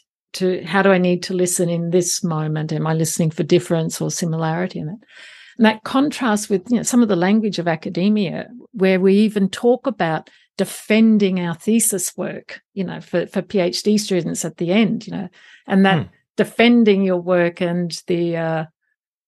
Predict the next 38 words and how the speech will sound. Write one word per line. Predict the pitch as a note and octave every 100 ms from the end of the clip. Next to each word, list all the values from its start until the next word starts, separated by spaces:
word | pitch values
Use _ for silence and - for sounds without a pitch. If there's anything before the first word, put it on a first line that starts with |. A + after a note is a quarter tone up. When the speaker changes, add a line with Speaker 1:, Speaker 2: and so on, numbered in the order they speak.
| _ _ _ _ _
Speaker 1:
you | A3
know, | G3+
but | G#3+ A3+ A#3
conferences | - B3 A#3 - G#3
could | A3 G3+
be | G3+
a | G3
whole | - A#3+
new | B3 A3+
experience | F#3+ - - A3+ C#4 B3 E3 G#3+
if | F#3+
we | G#3 G#3
did | G3+ B3 C4
have | A#3+ - A3 G#3
an | G3+
audience | G#3 A3 A3 G3+ F#3+
of | F3+
people | G#3 F#3+ G3
who | G3+ F#3+
were | F#3+
deeply | F#3 G3 F#3+ F#3+
listening | F#3+ G3+ - F#3 F#3 F3+ F#3+
and | F#3+ F3+ F3
deeply | E3 G3 F#3+ G3
curious | F#3 - G3+ G3 G3+ F#3+ F3+ F3 - -
and | F#3 F3+ F3+ - - _ _ _
open | G3 G#3+ A3+ G#3 F#3
to | -
exploring | F#3 F3+ - F3+ F#3 F#3 F3+
ideas | E3 D#3+ F3 F#3 F3+
together | - F3 E3 D#3
in | D#3+ E3
different | D#3+ - E3+
ways. | E3 D#3 D3+ - _ _ _ _ _ _ _ _ -
You | D#3+
know, | - _ _ _ _ _ -
then | F3 F3
the, | E3